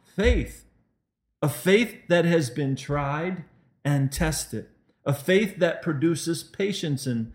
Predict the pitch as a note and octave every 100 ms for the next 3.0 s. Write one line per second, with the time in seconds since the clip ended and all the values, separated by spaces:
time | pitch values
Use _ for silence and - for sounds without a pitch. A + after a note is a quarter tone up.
0 | - _ C3 A#2 - C#3+ C#3 - - D3+
1 | D3 - G3 G3+ F3+ D#3 E3 D#3+ - C#3
2 | - F3+ F#3+ F#3 D3+ D#3 F#3 E3 B2+